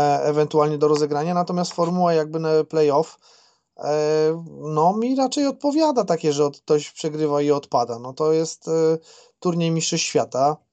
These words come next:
E, fajnie by było właśnie, e, zrobić tak, żeby, e, żeby nie było kiedyś takiej jak kombinacji, że ktoś przegrywał trzy razy i wygrywał Mistrzostwo Świata albo podkładał się specjalnie. Tutaj już od tej fazy jednej ósmej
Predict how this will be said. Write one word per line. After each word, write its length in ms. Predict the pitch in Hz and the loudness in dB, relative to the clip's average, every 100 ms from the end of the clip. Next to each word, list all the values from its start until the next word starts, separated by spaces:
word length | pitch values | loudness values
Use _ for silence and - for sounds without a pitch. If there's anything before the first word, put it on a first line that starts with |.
| _ _ _ _ _ | _ _ _ _ _
E, 360 | 143 147 147 147 | -8 -4 0 -2
fajnie 340 | - 170 170 | 0 0 0
by 120 | 160 151 | 0 0
było 220 | 151 147 | 2 2
właśnie, 340 | 147 151 156 | 2 -2 -2
e, 640 | 151 147 135 147 147 143 143 | -2 -2 -6 -6 -6 -4 -2
zrobić 400 | 147 147 147 143 | 0 0 0 -2
tak, 220 | 139 135 | -2 0
żeby, 420 | 139 139 143 143 - - - - _ - | -4 0 0 0 -4 -20 -20 -20 _ -10
e, 760 | 135 143 139 139 139 143 143 139 | -4 -2 0 -2 0 0 2 0
żeby 280 | 135 143 156 | 0 2 2
nie 120 | 156 | 2
było 240 | 151 156 | 4 4
kiedyś 280 | 151 156 151 | 4 -2 -2
takiej 240 | - 151 156 | 0 0 0
jak 100 | 147 | -2
kombinacji, 560 | 151 147 147 143 - | -4 -4 -4 -4 -2
że 100 | 151 | -4
ktoś 220 | 151 156 | -2 -4
przegrywał 440 | - 151 143 151 151 | -4 -6 -2 0 2
trzy 200 | - 156 | 2 2
razy 340 | 147 143 151 | 2 2 -2
i 80 | 147 | -4
wygrywał 380 | 143 147 151 147 | -4 -2 -2 -2
Mistrzostwo 400 | 151 - 147 147 | -4 -4 -4 -4
Świata 420 | - 147 143 143 | 0 0 2 2
albo 380 | 143 135 135 135 - - - | 2 0 -4 -4 -8 -20 -4
podkładał 480 | 151 - - 139 143 | -4 0 0 0 -2
się 120 | 143 | -6
specjalnie. 580 | - 147 147 139 151 147 | -8 -6 -2 -2 -2 -6
Tutaj 220 | 143 151 | -2 0
już 160 | 147 | 0
od 100 | 151 | -2
tej 140 | 147 151 | -2 -2
fazy 300 | 147 139 147 | 0 0 0
jednej 260 | 147 151 | -2 -2
ósmej 380 | 147 143 156 151 | -4 -2 0 0